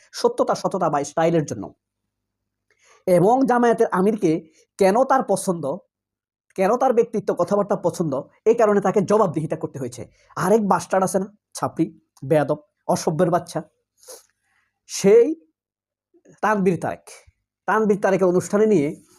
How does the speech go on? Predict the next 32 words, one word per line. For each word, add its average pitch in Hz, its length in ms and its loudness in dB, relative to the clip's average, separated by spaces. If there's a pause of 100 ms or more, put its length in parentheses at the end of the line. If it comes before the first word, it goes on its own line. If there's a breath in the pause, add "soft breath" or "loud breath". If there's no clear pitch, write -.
(140)
কমপক্ষে 220 400 0
এই 233 100 6
বিষয় 208 260 2
নিয়ে 226 320 2
বলেন 175 280 2
পাঁচ 233 180 0 (140)
মিনিট, 185 300 0 (600)
পাঁচ 220 220 -2
মিনিট 277 160 -4
না 262 80 2
হলে 226 140 2
তো 233 100 0
চার 208 280 2
মিনিট 208 260 0
নিশ্চিত 202 340 -2 (220)
তাকে 156 500 -2 (220 soft breath)
ইন্টারোগেশন 175 640 2
করেছে। - 340 -8 (560)
কেন 214 260 4
বলল, 160 400 -2
এটা 196 180 0
বলা 202 280 2
যায় 185 220 0
কি 175 160 -6
না? 104 160 -12 (520)
শেষ 196 220 -8
পর্যন্ত 202 320 -4
বাঁধন, 143 440 -4 (280)
আজমিরি 175 380 -2
হক 196 140 -2
বাঁধন 143 380 -6
বলেছে, 135 400 -8